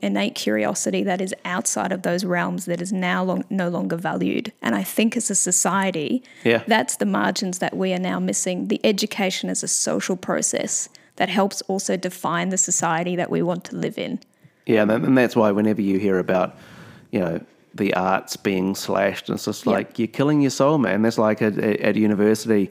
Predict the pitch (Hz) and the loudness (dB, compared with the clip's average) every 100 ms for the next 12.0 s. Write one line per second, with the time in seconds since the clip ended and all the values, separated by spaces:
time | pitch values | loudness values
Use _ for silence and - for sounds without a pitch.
0 | - - - - 110 139 113 101 98 101 | -6 -20 -16 2 2 4 4 6 4 6
1 | 113 110 107 110 113 107 123 127 117 113 | 4 6 6 6 4 2 4 4 4 4
2 | 120 120 117 123 127 117 117 117 120 120 | 4 4 4 4 4 2 2 2 4 4
3 | 120 117 113 120 151 - 107 98 - - | 6 6 4 4 0 -2 0 0 -2 0
4 | 107 107 113 110 110 110 107 107 - - | 2 2 2 4 4 4 2 0 -4 -20
5 | - - - 120 113 113 110 110 - 104 | -20 -20 -2 2 4 4 4 0 -2 0
6 | 110 107 104 104 98 113 110 110 107 104 | 2 4 4 2 2 4 4 4 2 2
7 | 104 104 101 - - 104 101 101 101 101 | 2 2 -2 -6 -2 0 2 0 -2 -4
8 | - 123 101 131 - - _ - - 117 | -2 0 2 0 -6 -20 _ -10 -4 -4
9 | - - _ _ - - _ - - 127 | -6 -20 _ _ -16 -16 _ -12 0 2
10 | 131 113 104 117 110 117 101 90 107 - | 4 2 4 2 2 0 -2 0 0 0
11 | - 135 107 - 98 92 90 90 101 - | 0 2 2 2 0 0 -2 -4 -8 -12